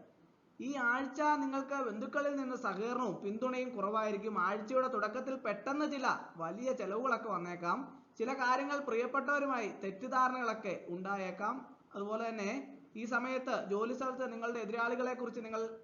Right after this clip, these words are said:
വളരെ ജാഗ്രത പാലിക്കേണ്ടതുണ്ട്. നിങ്ങൾ പങ്കാളിത്ത ബിസിനസ്സിൽ, ആ, നടത്തുകയാണെങ്കിൽ ഈ കാലയളവിൽ പ്രധാന തീരുമാനങ്ങളൊക്കെ എടുക്കുന്നത് ഒഴിവാക്കുക. പ്രണയബന്ധത്തിൽ ജാഗ്രതയോടെ മുന്നോട്ട് പോകുക. ആഴ്ചയുടെ അവസാനത്തിൽ വീട്ടിലെ പ്രായമായവരുടെ ആ-, ആരോഗ്യത്തെക്കുറിച്ച്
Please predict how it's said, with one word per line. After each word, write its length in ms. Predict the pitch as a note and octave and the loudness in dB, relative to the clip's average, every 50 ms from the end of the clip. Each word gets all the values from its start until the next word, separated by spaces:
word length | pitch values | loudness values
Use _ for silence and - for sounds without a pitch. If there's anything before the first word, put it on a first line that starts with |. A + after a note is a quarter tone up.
| - - | -8 -2
വളരെ 500 | E3+ E3+ F#3 G#3+ A#3 C#4 C#4 - - - F3+ | 0 0 2 2 2 2 2 0 0 -4 -6
ജാഗ്രത 520 | F3 F3+ F3 F3+ F#3+ G3+ A3+ B3 B3+ B3+ | -2 0 2 2 2 2 0 0 0 0
പാലിക്കേണ്ടതുണ്ട്. 1120 | A3+ G#3 F3+ F3+ G3 G3 G3 G#3 G#3+ G3+ G3 G3+ G3 E3+ D#3 D#3+ E3+ G#3+ C#4 - - - - - - - - F#3 | 2 2 2 2 2 0 -2 -2 -2 -2 0 0 0 -2 0 0 -2 -2 -2 -6 -10 -16 -20 -20 -20 -16 -8 -6
നിങ്ങൾ 200 | G3+ B3 C4 C4+ | -4 -2 -2 -2
പങ്കാളിത്ത 540 | C4 B3+ A#3 A#3 A#3+ B3+ B3+ C4 C#4 C4+ C#4 | 0 2 0 0 4 4 4 4 4 2 0
ബിസിനസ്സിൽ, 500 | C#4+ C#4+ C4+ C#4 C4+ C4+ B3 C#4 C4 G#3 | 0 0 0 0 -2 -2 0 0 0 2
ആ, 540 | F#3+ - - - - - A3 G#3 G#3 G#3 | 0 0 -2 -4 -8 -8 -6 -4 -4 -4
നടത്തുകയാണെങ്കിൽ 720 | G#3 G#3 G3+ G#3 G3+ B3 A#3+ A#3+ B3 A3+ A3 A3 A3 A3 A3 | -2 -2 -2 -2 0 -2 -2 -2 0 0 0 -2 -2 -4 -6
ഈ 240 | A3 G#3+ G#3+ G#3 G#3 | -6 -6 -8 -6 2
കാലയളവിൽ 520 | G#3+ G3+ G3+ G#3 A#3 A3+ A3 A#3 A3+ A3+ G#3+ | 4 6 6 6 4 0 0 0 0 0 0
പ്രധാന 640 | G3+ G3 F#3+ F#3+ F#3+ G3 F#3+ G#3+ A3+ A#3+ C4 B3+ B3 | 2 4 6 8 6 6 6 2 2 2 2 0 -2
തീരുമാനങ്ങളൊക്കെ 640 | A#3 A3 A#3 A#3+ B3 B3 B3 B3+ B3+ B3 A#3+ A3 A#3 | -2 -2 -2 0 0 0 0 0 0 -2 -2 0 -2
എടുക്കുന്നത് 380 | G#3+ G#3 G3+ A3 G#3+ G#3+ G#3+ | -2 -2 -2 -2 0 0 0
ഒഴിവാക്കുക. 880 | G3+ D3 E3+ E3+ F#3 G3 G3+ F#3 F3 F3 - D#3+ D3+ E3 G#3 A3+ - - - - - _ - | 0 2 2 0 2 2 2 2 2 2 0 -2 -2 -2 -2 -4 -6 -14 -20 -20 -20 _ -6
പ്രണയബന്ധത്തിൽ 680 | F#3+ G3 G#3 A#3+ C4 C#4 C#4+ C#4 C#4 C#4+ C#4 C#4+ C#4+ C4+ | -4 -2 -2 0 0 2 2 2 2 2 0 -2 -4 -2
ജാഗ്രതയോടെ 600 | B3 B3+ A3+ A3+ A#3 B3 B3+ B3 B3+ C4 C4 C4 | 0 2 2 2 2 2 -2 2 2 2 2 2
മുന്നോട്ട് 360 | B3 A#3+ A#3 A#3+ A#3+ A3+ A#3+ | 0 -2 -2 -2 -2 -2 0
പോകുക. 260 | A#3+ A3+ A3 G#3+ A3+ | 0 0 0 2 2
ആഴ്ചയുടെ 640 | A3 A3 A3 - D#3+ F#3 F#3+ F#3+ - A#3 A#3 A3+ G#3 | 2 2 2 2 2 2 0 0 -2 -2 0 2 2
അവസാനത്തിൽ 580 | G3+ G3+ A#3 A3+ A#3 A#3 A3+ G#3+ A#3 A#3+ A#3+ | 0 2 0 0 0 0 -2 -2 -2 -4 -4
വീട്ടിലെ 440 | G#3 F#3+ G3+ G#3+ G#3 A3+ A#3+ A#3+ A#3+ | -4 -4 -4 -4 -4 -4 -4 -4 -4
പ്രായമായവരുടെ 760 | A#3 A3+ F#3+ F#3+ G3+ A3+ C4+ C#4 C4 B3 A#3 A#3 A3+ A3 G#3 | -2 0 2 2 2 2 2 0 0 0 0 0 0 0 0
ആ-, 280 | G3 F3+ F#3 F#3 G3+ - | 0 0 0 -2 -2 -4
ആരോഗ്യത്തെക്കുറിച്ച് 800 | F3+ F#3+ G3 A3 A3+ A3 A#3 G#3+ A#3 G#3+ A3 G#3 G3 G3+ A3 | -4 -4 -2 -2 -2 -2 -2 -4 -4 -4 -2 -4 -4 -4 -4